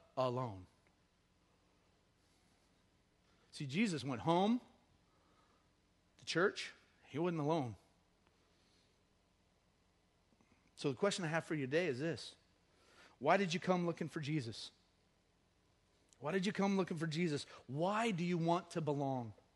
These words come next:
I really believe that you came for a reason. I mean, I honestly believe there are some of you in here with a drug problem.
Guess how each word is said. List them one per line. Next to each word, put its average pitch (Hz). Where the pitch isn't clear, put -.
I 160
really 180
believe 160
that 151
you 151
came 156
for 139
a -
reason. 131
I 170
mean, 180
I 196
honestly 185
believe 170
there 165
are 151
some 165
of 151
you 165
in 160
here 151
with 143
a 135
drug 139
problem. 147